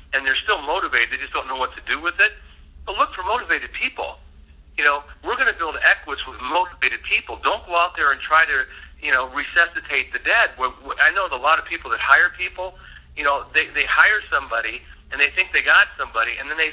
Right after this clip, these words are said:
spend months trying to motivate these people. If they're not motivated, just go to somebody else that's motivated. And it goes right along with what Barry's saying. We're gonna build this company with people that have to do it. And here's why I like the two guests.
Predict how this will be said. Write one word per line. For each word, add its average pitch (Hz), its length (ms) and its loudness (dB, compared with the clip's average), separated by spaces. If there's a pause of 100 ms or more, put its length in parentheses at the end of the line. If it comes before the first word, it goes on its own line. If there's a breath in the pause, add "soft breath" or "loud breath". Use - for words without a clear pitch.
(140)
spend 143 280 0
months 175 520 -2
trying 139 240 4
to 160 80 -6
motivate 190 420 -2
these 101 220 -10
people. - 320 -10 (540 soft breath)
If 165 80 4
they're 160 160 2
not 196 240 6
motivated, 170 640 -2
just - 240 -6 (160)
go 147 160 0
to 208 160 -2
somebody 175 320 0
else 135 160 -2
that's - 240 -8
motivated. 170 560 -2 (480 loud breath)
And 156 80 -2
it - 80 -2
goes 196 240 0
right 180 120 6
along 165 280 0
with 160 80 -14
what 170 160 -2
Barry's 214 400 2
saying. 80 240 -4 (240)
We're 165 100 -2
gonna 226 220 0
build 160 240 -4
this 143 160 -2
company 143 400 -2
with 117 160 -8
people 139 320 -8
that 107 80 -2
have 151 480 4
to 135 80 -8
do 127 240 -2
it. - 80 -6 (640 loud breath)
And 139 160 -2
here's 226 320 4
why 165 160 8
I 151 80 4
like 147 160 2
the 131 160 -16
two 127 160 -14
guests. 92 240 -2